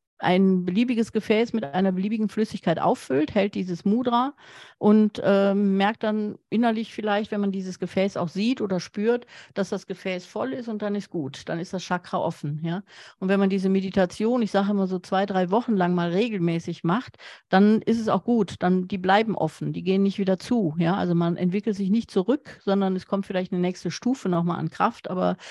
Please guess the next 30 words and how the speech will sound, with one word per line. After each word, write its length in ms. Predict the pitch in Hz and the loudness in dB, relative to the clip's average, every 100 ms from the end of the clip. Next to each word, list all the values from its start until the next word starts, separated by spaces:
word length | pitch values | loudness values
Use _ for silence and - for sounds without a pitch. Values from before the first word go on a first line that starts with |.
| - - _ | -18 -20 _
äh, 300 | 185 185 170 | 6 6 6
im 140 | 190 | 4
Grunde 340 | 180 185 233 226 | 4 4 4 4
ist 160 | 220 | 2
es 140 | 214 196 | -2 -2
dann 180 | 196 196 | -2 -2
auch 220 | 185 180 | -4 -2
so, 180 | 202 202 | -2 -2
dass 160 | 196 | 0
man 160 | 190 185 | 0 0
eine 80 | 175 | 2
Grundausstattung 880 | 180 240 - 196 - 185 196 185 | 2 2 2 0 0 -2 0 2
hat 180 | 185 190 | 2 0
und 140 | 185 190 | -2 -2
wieder 160 | 185 | 0
in 140 | 180 180 | 0 0
seiner 240 | 170 170 | 0 0
Kraft 360 | - 185 - - | 0 -4 -2 -6
ist, 280 | 147 - | -6 -2
ja. 160 | 160 185 | 0 2
Also 180 | 185 175 | 2 0
das 240 | 165 - | -2 0
muss 220 | 185 202 | 0 2
man 120 | 185 180 | 4 2
nicht 140 | 190 | 2
lebenslang 640 | 190 196 185 180 160 170 | 2 4 2 0 -2 -2
un-, 240 | - 160 165 | -2 -2 -2
<laughs> 180 | 240 - | -2 0
unbedingt 380 | 185 180 165 | 0 2 0
machen, 380 | 156 160 185 202 | 0 -2 -2 -6